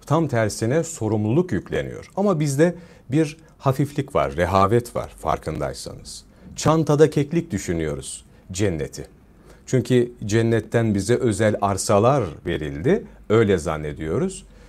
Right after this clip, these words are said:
Dünyanın en takva insanlarından bir tanesi biziz. Diğer insanlar öyle günah işlemeye gelmişler.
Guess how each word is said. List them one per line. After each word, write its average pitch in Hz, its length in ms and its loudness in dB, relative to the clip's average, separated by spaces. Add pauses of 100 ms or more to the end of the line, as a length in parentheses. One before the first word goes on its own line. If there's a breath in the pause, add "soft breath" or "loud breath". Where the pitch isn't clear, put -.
(140 soft breath)
Dünyanın 120 580 4 (360 loud breath)
en 143 460 4
takva 113 480 4
insanlarından 104 1040 2
bir 98 180 0
tanesi 82 580 -4
biziz. 117 500 0 (720 soft breath)
Diğer 202 220 8
insanlar 101 920 2
öyle 85 280 2
günah 160 380 0
işlemeye 101 520 0
gelmişler. 73 840 -6